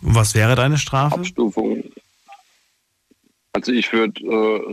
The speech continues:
Speaker 2: regelrecht wirklich den, äh, über längere Zeit den Führerschein einziehen, dass es dann auch wirklich weh tut.
Speaker 1: Ja, wie lange?
Speaker 2: Ähm, zwischen einem Viertel und einem halben Jahr auf jeden Fall, ne?
Speaker 1: Du weißt aber, dass viele Menschen abhängig davon sind aus beruflichen Gründen.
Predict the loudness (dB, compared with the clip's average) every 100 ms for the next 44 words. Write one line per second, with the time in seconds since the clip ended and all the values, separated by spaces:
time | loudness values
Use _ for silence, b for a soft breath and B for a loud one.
0 | -4 -2 -2 -4 -6 -6 -8 -8 -4 -2
1 | -2 -2 0 0 0 -2 -2 -2 -4 -6
2 | -4 -2 -2 -2 -2 -2 -4 -2 -4 -2
3 | -4 -2 -4 -4 -4 -2 -2 -4 -4 0
4 | 0 -2 -6 -6 -10 _ _ _ -2 2
5 | 2 2 0 -2 -6 _ _ _ _ -2
6 | 0 0 -4 -10 _ _ _ _ _ _
7 | _ _ -4 -2 0 -2 -4 -2 -2 -2
8 | -2 0 0 0 -2 -2 -2 -2 -2 -2
9 | -2 -2 -4 -8 -8 -6 -2 0 0 0
10 | 0 0 -2 -4 -6 -8 -2 0 2 2
11 | 0 0 0 0 0 2 2 0 -2 -2
12 | 0 0 0 0 0 0 0 0 -2 -2
13 | -2 0 0 0 0 -2